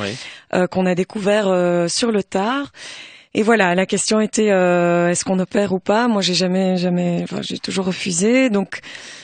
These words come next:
Speaker 2: j'ai dû, euh, j'ai dû, euh, faire silence pendant, pendant quelques, quelques temps.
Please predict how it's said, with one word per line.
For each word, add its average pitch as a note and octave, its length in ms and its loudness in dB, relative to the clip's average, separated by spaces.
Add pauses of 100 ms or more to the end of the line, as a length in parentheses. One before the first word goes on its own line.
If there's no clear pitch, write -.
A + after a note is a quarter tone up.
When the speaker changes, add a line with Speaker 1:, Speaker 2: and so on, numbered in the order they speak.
(120)
Speaker 2:
j'ai F#3 160 -2
dû, F#3 200 0
euh, F#3+ 180 4
j'ai F3+ 180 -2
dû, G3+ 200 0
euh, F#3 140 2
faire F#3 220 -4
silence F#3+ 480 0
pendant, F3+ 400 0
pendant E3+ 500 0
quelques, F3 560 -4
quelques F3+ 360 -6
temps. G#3 260 0